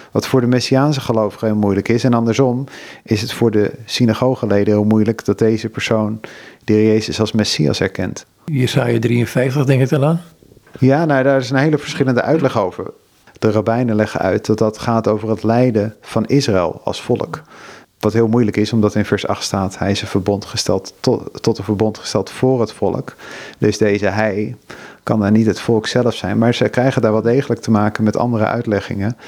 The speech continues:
Speaker 1: die, eh, die heel moeilijk zijn.
Speaker 2: Maar wordt Jesaja drieënvijftig, dat hoor ik van anderen die daar wonen, zeggen, eh, wordt het wel gelezen in de synagoge?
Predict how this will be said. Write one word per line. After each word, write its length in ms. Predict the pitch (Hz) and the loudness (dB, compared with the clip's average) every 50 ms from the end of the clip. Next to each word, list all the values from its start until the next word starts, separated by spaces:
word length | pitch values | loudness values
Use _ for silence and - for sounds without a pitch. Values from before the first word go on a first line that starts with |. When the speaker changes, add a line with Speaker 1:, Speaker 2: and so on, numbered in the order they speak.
| - - - - - - _ _ | -20 -20 -20 -20 -20 -20 _ _
Speaker 1:
die, 260 | - 107 104 104 101 | 0 2 4 4 4
eh, 100 | 98 98 | 4 4
die 100 | 95 104 | 4 4
heel 140 | 104 110 113 | 4 4 2
moeilijk 320 | 110 117 120 120 104 101 | 2 4 4 4 2 0
zijn. 260 | - - 69 - - - - _ _ _ _ _ _ _ _ _ _ - _ _ _ - | -2 -4 -4 -4 -6 -8 -12 _ _ _ _ _ _ _ _ _ _ -20 _ _ _ -4
Speaker 2:
Maar 120 | - 147 127 | -2 0 2
wordt 280 | 120 156 151 - - - | 2 2 0 0 -4 -6
Jesaja 400 | - - 156 - - 160 151 143 | -2 -2 -2 0 2 0 2 2
drieënvijftig, 680 | 131 135 135 139 131 - - 151 131 123 - 131 117 - - 180 147 | 2 2 2 2 0 2 0 0 0 0 -4 -6 -8 -8 -10 -6 -6
dat 140 | 165 143 | -4 -2
hoor 160 | 113 113 147 135 | 0 0 0 -2
ik 280 | - - - - - - | -2 -6 -14 -16 -16 -16
van 220 | - - - - - | -16 -10 -8 -4 0
anderen 280 | - 175 165 160 147 | 0 2 2 2 4
die 120 | 127 127 127 | 4 4 4
daar 120 | 120 117 | 4 2
wonen, 240 | 117 117 117 120 123 | 2 2 0 0 -2
zeggen, 280 | - - 117 - - - | -2 -2 -4 -4 -4 -4
eh, 80 | 160 | -4
wordt 340 | 143 160 170 151 127 135 185 | -4 -4 -6 -4 0 0 0
het 120 | 180 - | 2 2
wel 100 | - 131 | 0 -2
gelezen 420 | 107 - - 120 110 107 104 - - | -2 -2 0 0 2 0 0 0 -2
in 60 | 107 | -2
de 60 | 104 | 0
synagoge? 540 | - - 117 110 98 - 131 131 127 - | 2 2 0 2 0 0 0 0 0 -2